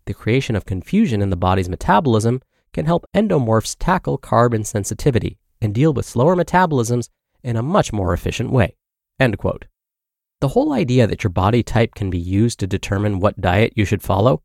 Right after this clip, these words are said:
is complete nonsense. Nobody cites any studies or evidence to support the claim that endomorphs are better suited to a metabolic confusion diet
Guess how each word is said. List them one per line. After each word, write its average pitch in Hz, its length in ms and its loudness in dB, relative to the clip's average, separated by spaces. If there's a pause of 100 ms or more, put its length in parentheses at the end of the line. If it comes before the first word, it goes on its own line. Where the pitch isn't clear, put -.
(320)
is 110 180 -2
complete 123 600 -2 (160)
nonsense. 101 640 -2 (640)
Nobody 202 340 2
cites - 380 -2
any 151 200 0
studies 165 440 -2
or 113 140 0
evidence 123 460 2 (260)
to 131 80 -2
support - 520 -2
the - 80 -2
claim 165 360 0
that - 180 -2
endomorphs 120 680 2 (240)
are 120 100 -2
better 123 280 0
suited 120 520 0
to 117 100 -4
a 113 60 -2
metabolic 104 500 2
confusion 185 500 -2
diet 156 360 2